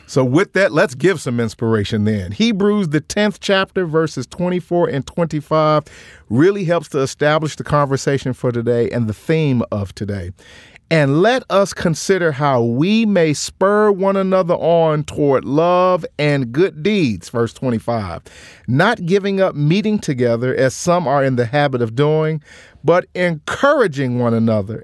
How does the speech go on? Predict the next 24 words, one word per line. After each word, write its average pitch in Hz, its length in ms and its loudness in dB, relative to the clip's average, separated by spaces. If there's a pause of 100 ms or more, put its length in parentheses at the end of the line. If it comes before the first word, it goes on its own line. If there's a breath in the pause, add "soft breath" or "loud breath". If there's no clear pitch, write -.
and 143 220 2 (120)
all 214 360 4
the 214 160 0
more 170 420 2
as 131 320 0
you 156 120 -2
see 170 240 -4
the 123 160 0
day 139 460 0
approaching." 131 720 -2 (380 loud breath)
We 165 280 2
are 185 100 0
being 165 300 0
encouraged 175 720 0 (220 loud breath)
to - 160 -4
spur 208 480 0
one 196 200 0
another 190 360 0
on, 175 360 2
to - 160 -2
cheer 220 360 2
on 202 260 2
each 190 220 -2
other, 175 260 0